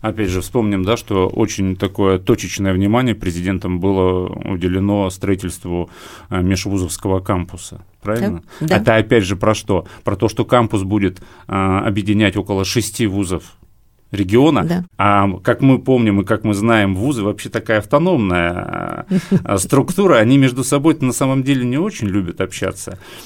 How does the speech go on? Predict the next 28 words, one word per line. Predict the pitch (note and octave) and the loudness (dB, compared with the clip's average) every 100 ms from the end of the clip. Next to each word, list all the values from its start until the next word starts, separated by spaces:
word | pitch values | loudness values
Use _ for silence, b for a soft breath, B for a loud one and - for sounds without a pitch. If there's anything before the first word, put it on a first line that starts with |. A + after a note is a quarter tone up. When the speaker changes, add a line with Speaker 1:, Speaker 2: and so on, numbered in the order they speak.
| B - | B -8
Speaker 1:
Они | G2+ G#2 | -2 0
же | G#2 G#2+ | 0 -2
за | F#2+ | -4
студентов | G2 B2 D#3+ F#3 - | -6 -2 -2 -2 -4
тоже | - F#3 B2 | -2 -2 0
борются. | F#2 F2+ F#3 - | 0 2 0 -2
Speaker 2:
Мгм. | - | -6
Speaker 1:
А | - | -2
здесь | F2+ F2+ F#3+ F#3+ - - | -2 2 2 2 -8 -8
их | B2 A#2 | -6 -6
всех | - - F3 F3 | -8 0 0 0
объединяют | F#2 F#2+ G#2+ C3 D3 D2+ | -6 -4 0 2 2 -2
в | - | -10
такую, | - G2 A2+ G2+ | -12 -4 -2 -2
в | F2 | 0
одну, | F#2+ G#2+ C3+ F3 F3 B B B | 0 2 4 4 0 B B B
э, | G2+ | -6
кооперацию. | F#2+ G#2+ G2+ D3 F3+ E3 - - - - - - | -2 0 2 4 6 4 2 -4 -10 -16 -16 -4
А | |
для | A2 A#2 | 0 0
чего | - C#3 | 2 2
это | A2+ G2 | 0 -2
делается? | F2 F2 E2+ - | -6 -8 -8 -8
Это | A2 B2 | -4 2
делается | C#3 C#3 A2+ | 2 2 -2
для | A#2 | -4
того, | A#2+ D#3+ | 0 0
чтобы | D#3+ A2+ A2+ | 0 -2 -2